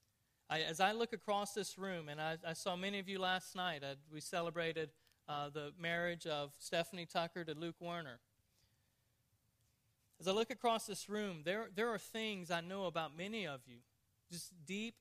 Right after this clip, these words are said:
personal things. And there, there is a depth of relationship that I have with many of you.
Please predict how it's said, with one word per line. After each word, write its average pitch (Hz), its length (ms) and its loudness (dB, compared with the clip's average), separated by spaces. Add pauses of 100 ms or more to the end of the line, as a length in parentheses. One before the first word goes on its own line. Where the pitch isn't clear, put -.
(120)
personal 202 400 0
things. 165 480 -6 (1800)
And 160 80 -6
there, 190 240 2
there 202 160 4
is 190 160 2
a 160 80 2
depth 180 600 -2 (200)
of 160 120 -6
relationship 170 840 -2
that 143 80 -2
I 147 120 0
have 180 360 0
with 143 180 -6
many 185 260 -4
of 147 140 -8
you. 120 120 -18